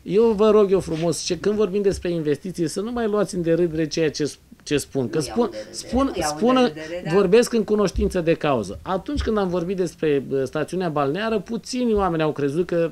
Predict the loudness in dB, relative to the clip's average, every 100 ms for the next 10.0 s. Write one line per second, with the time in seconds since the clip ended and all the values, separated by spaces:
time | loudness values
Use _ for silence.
0 | -4 -6 -2 0 2 2 0 -4 -6 -12
1 | -8 -6 -6 -2 0 0 -4 -6 -4 -2
2 | -4 -8 -12 -6 -2 -2 -2 -6 -6 -4
3 | -4 -4 -6 -4 -2 0 0 0 0 0
4 | 0 -6 -10 -20 -2 4 4 4 2 4
5 | 4 4 0 -4 -4 -2 -2 0 -2 -2
6 | -2 -2 -2 0 2 2 -2 -4 -6 -4
7 | -6 -4 -2 -2 -2 -4 -4 -2 0 0
8 | 0 0 2 2 2 2 2 4 2 2
9 | -2 0 0 0 -2 -8 -12 -2 -2